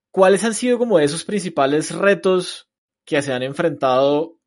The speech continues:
como ya poniendo en la realidad la idea y escalando la solución?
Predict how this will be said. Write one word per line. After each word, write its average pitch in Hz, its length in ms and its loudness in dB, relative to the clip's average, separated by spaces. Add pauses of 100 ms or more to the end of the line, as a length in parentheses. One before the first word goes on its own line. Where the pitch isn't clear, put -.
(140)
como 131 460 -4 (760)
ya 117 220 -4
poniendo 165 480 2
en 170 80 0
la 165 60 2
realidad 127 440 -2
la 127 120 -2
idea 151 360 2
y 147 100 0
escalando 120 560 -4
la 139 120 -2
solución? 120 540 -8